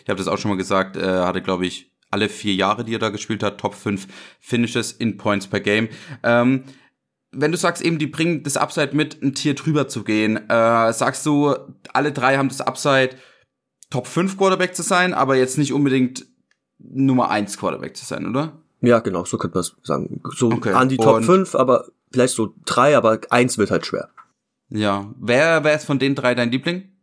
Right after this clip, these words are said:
Speaker 1: Also du hast Lawrence am höchsten gerankt, aber Lawrence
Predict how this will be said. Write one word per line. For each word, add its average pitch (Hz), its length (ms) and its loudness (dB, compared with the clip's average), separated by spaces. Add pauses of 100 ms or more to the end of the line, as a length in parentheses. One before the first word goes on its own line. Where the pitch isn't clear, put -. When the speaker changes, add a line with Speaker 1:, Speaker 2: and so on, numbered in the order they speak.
(440)
Speaker 1:
Also 120 140 0
du 123 80 4
hast 120 140 0
Lawrence 131 300 2
am 123 100 2
höchsten 127 240 -2
gerankt, 120 360 0
aber 117 460 2 (280)
Lawrence 127 440 0